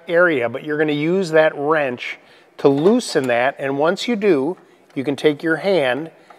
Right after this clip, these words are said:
and start removing this. Once both of these retaining nuts are off,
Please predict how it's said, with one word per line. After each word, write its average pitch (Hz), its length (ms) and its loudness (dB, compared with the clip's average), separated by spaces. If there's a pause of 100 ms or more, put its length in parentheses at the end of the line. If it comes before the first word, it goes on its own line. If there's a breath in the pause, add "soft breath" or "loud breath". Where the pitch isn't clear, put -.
(160 soft breath)
and 135 140 -4
start 151 360 4
removing 143 600 -2
this. 107 240 -10
Once 160 380 0
both 180 340 2
of 196 100 -8
these 185 220 -4
retaining 175 500 -2
nuts 139 260 0
are 143 240 2
off, 131 520 2